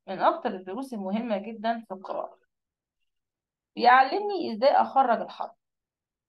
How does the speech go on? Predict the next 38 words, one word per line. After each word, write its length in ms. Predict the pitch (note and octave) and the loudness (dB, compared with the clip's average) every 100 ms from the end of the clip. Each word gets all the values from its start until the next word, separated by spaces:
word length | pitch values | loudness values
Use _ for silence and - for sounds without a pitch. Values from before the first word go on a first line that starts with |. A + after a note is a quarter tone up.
| _ _ _ _ - | _ _ _ _ -12
وإن 300 | C#3+ A3 C#4 | -8 0 4
أنا 100 | G4 | 6
أعرف 440 | D#4 E4+ D#4+ D#4 | 8 8 8 4
ازاي 340 | A#3 G3 B3+ A3+ | -4 -2 -2 -2
أخرج 360 | A3+ B3 A3+ | -2 -2 -2
الحرف 360 | F#3+ - A#3 A3+ | -4 -6 -6 -6
صح 420 | G3 A3+ - - | -4 -4 -4 -18
من 180 | F#3 F3 | -16 -12
مخرجه 400 | F3 - B3+ A3+ | -10 -4 -4 -4
الصحيح، 500 | G3 - - A#3+ C4 C4 _ _ _ _ _ _ | -10 -14 -12 -12 -12 -18 _ _ _ _ _ _
ده 260 | G3 D4+ D#4+ | 4 4 4
بيعلمني 880 | B3 F#3+ F3+ G3+ B3+ B3+ B3+ - G3+ | 0 -2 -4 -6 -6 -6 -8 -8 -4
ازاي 200 | C#4 D#4+ | -2 0
حتى 340 | - E4 C#4 | 0 2 0
إن 140 | G#3+ | -2
أنا 200 | A#3+ A#3+ | 0 -2
أكتبه. 300 | B3 B3 - - _ _ _ _ _ | -2 -4 -6 -12 _ _ _ _ _
يعني 260 | E3+ E3+ F#3+ | -6 -4 2
حتى 380 | B3+ C#4 C#4+ | 2 4 0
في 60 | C#4 | 0
الإملاء 540 | G#3+ A#3 B3 A3+ D#4+ | -2 0 4 4 4
لما 220 | B3+ F#3+ G#3 | 2 -2 0
أجي 120 | A3 | -2
مثلًا 220 | A3+ G#3 G#3+ | -2 -2 -2
أكتب 180 | G#3+ G3 | -6 -6
إملاء 500 | A3 G#3+ G3+ G#3+ G3+ | -4 2 4 6 4
أو 40 | G3+ | 2
أكتب 100 | F#3+ | -6
موضوع 200 | F3+ A3+ | -8 -4
تعبير 480 | G#3 F3 G#3 B3 D#4 - _ _ _ _ | -2 -4 -6 -10 -10 -12 _ _ _ _
وأقدر 320 | F#3 B3 A3+ | -4 -2 -2
أخرج 380 | A3 C#4 D4 B3 | -2 0 0 0
الحرف 400 | G3 - A#3 - | -4 -6 -6 -8
إذا 140 | F#3+ F#3+ | -18 -10
كان 220 | A#3 A#3+ | -8 -6
مفخم 480 | G3+ G#3 B3 - F3+ | -6 -6 -6 -8 -8
أو 140 | F3+ | -8
مرقق، 560 | F3 G3+ - - D#4+ | -2 -2 0 0 -2